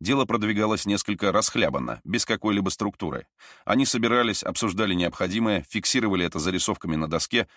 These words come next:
а потом расходились и строили уровни так, как считали нужным. Конец секретности наступил четвёртого сентября две тысячи первого года.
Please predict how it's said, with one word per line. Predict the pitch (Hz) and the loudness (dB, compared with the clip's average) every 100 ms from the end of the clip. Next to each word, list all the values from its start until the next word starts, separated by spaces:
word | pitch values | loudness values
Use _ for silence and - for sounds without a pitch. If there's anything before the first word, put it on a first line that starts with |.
| _ - | _ -2
а | 113 | 0
потом | 127 131 | 2 2
расходились | 110 - 95 107 113 92 | 0 0 0 0 0 0
и | 90 | -2
строили | - 107 107 95 | -2 0 0 2
уровни | 95 90 78 | 0 0 0
так, | 82 117 - | 0 0 0
как | - 98 | -4 -2
считали | - - 92 87 | -2 0 0 0
нужным. | 87 69 57 - _ _ - _ _ _ _ | -2 -4 -8 -14 _ _ -20 _ _ _ _
Конец | - 101 120 | 0 2 2
секретности | - 104 135 131 117 - | 0 0 0 0 -2 -2
наступил | 107 - 107 120 107 | -2 -2 -2 0 0
четвёртого | - 92 117 104 98 | -2 -2 0 0 -2
сентября | - 98 98 98 | -2 -2 0 0
две | 92 95 | 0 -2
тысячи | 101 87 - | -2 -4 -4
первого | 82 80 80 90 | -2 0 0 0
года. | 82 60 | -4 -6